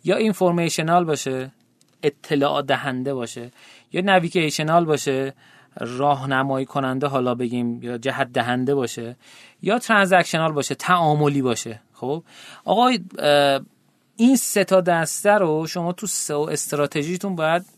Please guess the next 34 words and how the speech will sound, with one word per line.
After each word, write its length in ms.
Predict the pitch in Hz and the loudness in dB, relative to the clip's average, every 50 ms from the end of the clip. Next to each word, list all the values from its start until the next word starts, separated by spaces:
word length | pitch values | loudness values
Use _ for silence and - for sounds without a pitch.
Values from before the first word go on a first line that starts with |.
| - - 165 - - | -20 -20 -20 -8 -4
بگین، 280 | 160 156 135 123 117 117 | -2 -2 -2 -2 -4 -4
بگین 180 | 127 147 175 185 | -4 -4 -2 0
آقا 260 | 180 165 156 139 - - - - - _ - | 0 2 2 0 -2 -4 -14 -20 -18 _ -6
من 140 | 151 156 156 | -4 -2 -2
دارم 260 | 143 135 131 123 - | 0 -2 -2 -4 -6
این 160 | - 143 143 | -6 -6 -6
محتوا 380 | 127 117 - - 113 113 117 117 | -6 -6 -6 -4 -4 -4 -2 -4
رو 100 | 117 117 | -4 -4
می‌دم 380 | 123 135 151 180 185 190 190 | -4 -2 0 0 0 0 -2
که 120 | 180 - 165 | -4 -6 -6
این 100 | 165 165 | -6 -6
محتوا 380 | 151 139 - - 123 135 170 - | -6 -6 -4 -2 -2 -2 -2 -4
اطلاع 460 | 151 139 - - 143 131 127 - - | -8 -10 -8 -6 -4 -4 -4 -4 -4
دهنده 480 | 127 131 120 110 131 127 120 120 117 117 | -2 0 0 0 0 0 0 2 2 2
است، 240 | 110 104 - - - - - - _ | 2 0 -2 -8 -18 -20 -20 -18 _
این 120 | - 160 | -4 -2
محتوا 360 | 170 160 139 - 135 123 143 - | -2 -2 0 0 0 0 0 0
ارجاع 480 | - 151 143 131 123 131 135 127 123 | -2 -2 -4 -4 -2 0 0 0 0
دهنده 460 | 120 127 120 113 123 120 113 117 117 | 0 0 -2 -2 -2 -2 -2 -2 -2
است، 160 | 110 - - 120 | -2 -4 -4 -6
مثلاً 400 | 110 - 120 113 113 110 107 101 - _ _ - - - _ _ | -6 -4 -4 -4 -4 -4 -6 -8 -12 _ _ -20 -20 -20 _ _
این 100 | - 170 | -6 -4
محتوا 480 | 175 170 151 - 151 131 127 139 160 170 | -2 -2 -4 -2 -2 -2 0 0 0 -2
تعاملیه، 840 | - - - 156 127 131 135 131 131 131 131 131 131 143 139 123 - | -2 -2 -4 -4 -2 0 -2 0 0 0 -2 -2 0 0 0 0 -2
شما 180 | - - 131 131 | -4 -6 -6 -4
می‌تونی 300 | 139 143 - - 151 143 | -4 -6 -6 -6 -4 -4
یه 80 | 139 | -4
کاری 280 | 127 - - 139 135 139 | -4 -2 -2 -2 0 0
آخرش 360 | 143 - 131 - 139 127 - | -2 -4 -4 -6 -6 -6 -6
بکنی، 220 | - 131 - 139 131 | -8 -8 -8 -6 -6
یه 60 | 117 | -6
کامنت 260 | - 135 127 127 127 | -6 -6 -6 -6 -6
تهش 240 | - 139 123 120 - | -6 -6 -6 -6 -6
بذاری. 340 | - 120 113 117 107 110 | -8 -8 -8 -8 -8 -10